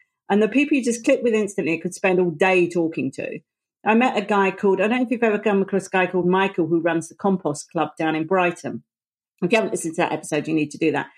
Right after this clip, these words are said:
Very unassuming, very set up a social enterprise,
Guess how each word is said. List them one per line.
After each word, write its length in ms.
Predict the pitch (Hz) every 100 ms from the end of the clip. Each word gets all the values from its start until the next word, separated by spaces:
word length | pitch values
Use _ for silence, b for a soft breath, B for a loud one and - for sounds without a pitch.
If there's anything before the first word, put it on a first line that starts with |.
| b b _ -
Very 360 | - 240 247
unassuming, 800 | 233 202 190 - 175 165 160 165 _ _ _ _ _ _ _ _ -
very 360 | 185 220 220 214
set 260 | 247 220
up 60 | 202
a 60 |
social 380 | 202 202 196 196
enterprise, 720 | 175 165 - 180 165 160 160